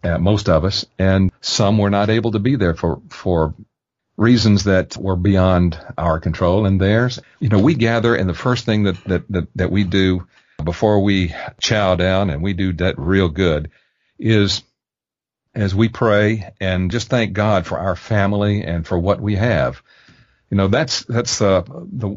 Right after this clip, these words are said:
the, one of the things that, that has really, really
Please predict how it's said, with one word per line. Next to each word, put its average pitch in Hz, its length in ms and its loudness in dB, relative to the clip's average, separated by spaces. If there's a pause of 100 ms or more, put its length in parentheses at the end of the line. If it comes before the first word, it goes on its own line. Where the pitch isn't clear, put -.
the, 107 140 -6
one 120 300 -2
of 104 60 -2
the 98 100 0
things 101 320 2
that, 95 280 -2
that 85 200 0
has 78 180 -4
really, 104 520 2
really 95 880 0